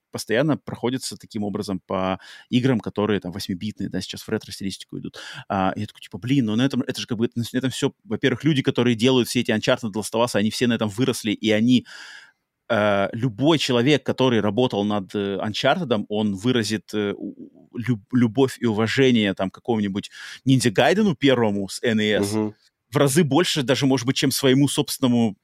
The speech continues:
Speaker 1: своей собственной работе над тем же Uncharted. То есть, потому что культура, как бы, культура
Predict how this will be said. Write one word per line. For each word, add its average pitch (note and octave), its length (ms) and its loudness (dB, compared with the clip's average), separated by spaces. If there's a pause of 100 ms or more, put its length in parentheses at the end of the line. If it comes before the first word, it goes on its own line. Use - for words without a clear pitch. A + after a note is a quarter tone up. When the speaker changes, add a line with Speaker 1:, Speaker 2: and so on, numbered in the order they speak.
Speaker 1:
своей B2+ 240 0
собственной B2 340 -2
работе A#2+ 360 0
над G#2+ 200 -4
тем A#2+ 180 0
же A2 100 -2
Uncharted. A#2 460 -2 (760)
То - 60 -2
есть, - 200 -4
потому B2+ 220 2
что - 140 -4
культура, C#3+ 500 2
как G#2 140 -2
бы, F#2+ 100 -4
культура D3+ 760 2